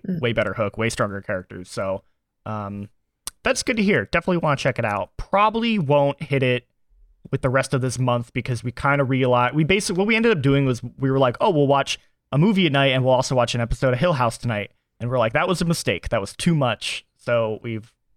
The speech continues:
Speaker 2: we kinda, like, backed off some of our, like, other T V plans. But, uh, yeah, to briefly go over the other stuff we watched, uh, Young Frankenstein,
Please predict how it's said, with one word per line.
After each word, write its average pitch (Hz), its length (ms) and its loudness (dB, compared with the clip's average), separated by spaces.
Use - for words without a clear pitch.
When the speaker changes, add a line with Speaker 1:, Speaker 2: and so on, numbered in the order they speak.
Speaker 2:
we 123 120 -4
kinda, 147 200 -2
like, 117 260 2
backed 131 380 -2
off 120 360 -2
some 117 140 -4
of 113 140 -4
our, 110 100 0
like, 107 180 -4
other 113 220 -6
T - 180 -12
V 104 160 -8
plans. 107 480 -8
But, 104 420 -2
uh, 104 380 -2
yeah, 147 80 0
to 143 80 0
briefly 202 280 2
go 185 100 4
over 165 100 0
the 151 140 2
other 139 120 4
stuff 143 220 -2
we 139 60 0
watched, 131 420 0
uh, 120 240 2
Young 120 200 -2
Frankenstein, 175 720 -2